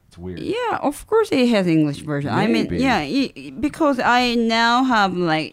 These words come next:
Speaker 2: Disney Plus, and then it has English and
Speaker 1: You
Speaker 2: Japanese
Speaker 1: mean Disney
Speaker 2: version.
Speaker 1: Theater, ne?
Speaker 2: Disney Theater.
Speaker 1: Oh, okay. Well,
Speaker 2: Mm-hmm.
Speaker 1: I, well,
Speaker 2: And
Speaker 1: I
Speaker 2: then English subtitles too.
Speaker 1: That's good. All right. Thank you very much, Kokoro, for the question. That's been our audience question. If you guys at home have a question for us,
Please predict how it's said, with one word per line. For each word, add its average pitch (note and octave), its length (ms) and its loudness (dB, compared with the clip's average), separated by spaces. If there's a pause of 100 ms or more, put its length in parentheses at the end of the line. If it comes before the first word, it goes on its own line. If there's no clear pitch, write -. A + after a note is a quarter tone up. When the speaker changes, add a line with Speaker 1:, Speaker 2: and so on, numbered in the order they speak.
Speaker 2:
Disney F#3+ 440 0
Plus, G3 580 0
and F3 240 0
then E3 460 0
it G3 240 -2
has E3 320 -4
English D#3+ 400 -2
and D3+ 100 -2
Speaker 1:
You D3 120 -2
Speaker 2:
Japanese C#3 180 2
Speaker 1:
mean A2+ 80 2
Disney A#2+ 180 2
Speaker 2:
version. G2+ 120 0
Speaker 1:
Theater, A#2 280 0
ne? E2+ 120 -8 (200)
Speaker 2:
Disney F3+ 340 2
Theater. C#3+ 460 -4
Speaker 1:
Oh, A2+ 140 0
okay. - 300 -8 (200)
Well, D#3 200 2
Speaker 2:
Mm-hmm. A#2 60 0
Speaker 1:
I, G#2+ 120 2 (100)
well, - 80 -4
Speaker 2:
And C4+ 100 4
Speaker 1:
I C#4 40 4
Speaker 2:
then B3+ 80 2
English G#3 320 2
subtitles D#3 560 -2
too. F3+ 220 -8 (160)
Speaker 1:
That's - 220 -8
good. - 160 -10 (440)
All F#3 60 -2
right. B3 140 -6 (480)
Thank E3 140 4
you E3+ 60 2
very F#3 220 4
much, - 800 0
Kokoro, C3 680 4
for D3+ 400 2
the C#3+ 80 -2
question. D#3 440 0
That's G3 220 4
been A3 120 2
our A3 100 4
audience G3+ 280 4
question. F3+ 320 2
If F2+ 120 -2
you A2 140 4
guys C3+ 220 4
at B2+ 60 2
home D3 200 4
have D3 160 4
a A#2+ 60 2
question G3+ 360 4
for E3+ 120 4
us, G3+ 180 2